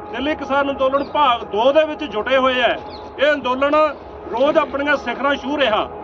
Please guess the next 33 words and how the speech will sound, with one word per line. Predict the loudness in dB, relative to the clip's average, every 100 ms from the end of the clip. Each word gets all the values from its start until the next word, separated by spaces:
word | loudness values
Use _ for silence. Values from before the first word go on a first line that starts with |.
| -10 0
ਵੀ |
ਉਹਨਾਂ | 2 4 4
ਨੂੰ | 6
ਉਲਝਾਇਆ | 4 4 2 2 2
ਜਾਵੇ | 0 0
ਕਿਸੇ | -6 -6 -4
ਲੋਟ, | -2 -4 -8 -18 -6
ਉਹ | 0 0
ਅੰਦੋਲਨ | 2 0 0 -2
'ਚ | -6
ਭਾਗ | 0 0 0
ਨਾ | -4
ਲੈ | -4
ਸਕਣ। | -4 -4 0 2 2 0 -12 -18 -18 -18 -14 0
ਸੈਂਟਰ | 0 2 2
ਸਰਕਾਰ | 2 2 2 2
ਦੀ | 0
ਨੀਤ | 0 -2 -2
ਹੈ, | -2 -4 -14 -18 -18 -18 -16 -16 -18 -18 -6
ਪਰ | -2 -2
ਪੰਜਾਬ | -4 0 2 2
ਸਰਕਾਰ | 0 -4 0 2 4 2 -2 -8 -18 -16 -8
ਉਹਦਾ | 0 0
ਵਿਰੋਧ | 2 2 2
ਕਰਨ | 2 0 0
ਦੀ | -6
ਬਜਾਏ | -4 0 2 4
ਉਹਦੇ | 2 2 0
ਪਲ | 0 -2
ਚੰਨਾਂ | 0 0 2
ਤੇ | 0
ਚੱਲਦੇ | 0 -2 -2 -4
ਹੋਏ | 0 0